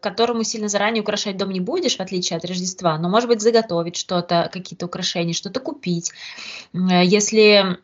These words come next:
вы собираетесь что-то готовить, то, опять же, подумать о том, какие нужны на это всё дело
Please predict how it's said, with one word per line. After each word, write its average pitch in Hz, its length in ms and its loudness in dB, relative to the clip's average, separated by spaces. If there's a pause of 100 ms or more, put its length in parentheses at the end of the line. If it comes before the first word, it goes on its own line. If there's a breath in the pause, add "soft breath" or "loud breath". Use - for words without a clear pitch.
(200)
вы 202 160 2
собираетесь 185 520 0
что-то 185 500 0
готовить, 220 720 2 (140)
то, 190 100 2
опять 185 320 0
же, 165 460 -4
подумать 185 640 -4
о 165 220 0
том, 175 600 0
какие 226 320 0
нужны 208 360 4
на 190 140 4
это 190 160 -4
всё - 180 -8
дело 185 420 2